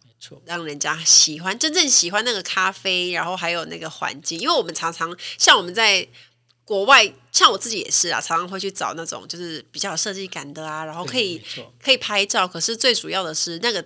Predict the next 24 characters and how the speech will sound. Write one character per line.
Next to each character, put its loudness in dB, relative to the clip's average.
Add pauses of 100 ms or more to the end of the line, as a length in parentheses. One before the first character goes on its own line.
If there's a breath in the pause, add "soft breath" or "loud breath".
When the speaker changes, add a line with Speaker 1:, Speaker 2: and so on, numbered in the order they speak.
(120)
Speaker 2:
氛 -4
围 -10
让 -8
你 -14
觉 -10
得 -14
很 -14
舒 -6
服， -18
Speaker 1:
对， -20
氛 -20
围。 -18
Speaker 2:
然 -8
后 -4 (320 loud breath)
会 2
想 2
要 -2
好 -2
好 -6
的 -16
坐 -6
在 -6
那 -10
边 -12